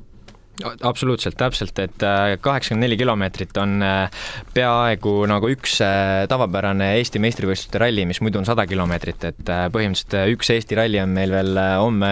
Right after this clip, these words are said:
ees pikkuse poolest ja kuus katset, et, äh, siin, siin võib veel absoluutselt kõike juhtuda, et, äh, ralli ei ole kindlasti veel läbi ja, ja, ja, ja,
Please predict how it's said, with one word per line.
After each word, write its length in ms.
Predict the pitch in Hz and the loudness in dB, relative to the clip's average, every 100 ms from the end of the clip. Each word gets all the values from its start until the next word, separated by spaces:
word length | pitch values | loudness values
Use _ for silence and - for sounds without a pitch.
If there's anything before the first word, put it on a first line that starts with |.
| 113 | 2
ees 180 | 104 - | 0 -4
pikkuse 320 | 98 - 90 | -8 -6 -4
poolest 460 | 85 90 87 - 87 | -2 -2 -2 -4 -2
ja 80 | 87 85 87 87 | 0 0 -2 -2
kuus 160 | 107 - | -4 -4
katset, 380 | 107 - 85 | -6 -4 -6
et, 240 | 82 - - | -8 -8 -6
äh, 240 | 85 85 82 - - | -4 -4 -6 -12 -14
siin, 300 | - 101 98 - | -6 -2 -2 0
siin 220 | 120 107 | 0 2
võib 180 | 101 - | 0 -2
veel 160 | 98 | -4
absoluutselt 380 | 92 110 95 - | -2 -4 -4 -6
kõike 220 | 95 - | -6 -6
juhtuda, 340 | 85 - 76 80 | -8 -8 -10 -10
et, 140 | - | -8
äh, 280 | 85 82 85 92 | -4 -2 0 0
ralli 240 | 101 92 | 0 0
ei 40 | |
ole 120 | 92 92 | 0 0
kindlasti 380 | 104 90 95 | -2 -2 -4
veel 100 | 95 | -2
läbi 220 | 98 95 82 | -2 -2 -2
ja, 160 | 82 80 80 78 - | -2 -2 -4 -6 -6
ja, 220 | 85 82 80 | -4 -2 -2
ja, 160 | 82 82 82 | -2 -2 -2
ja, 160 | 82 | -4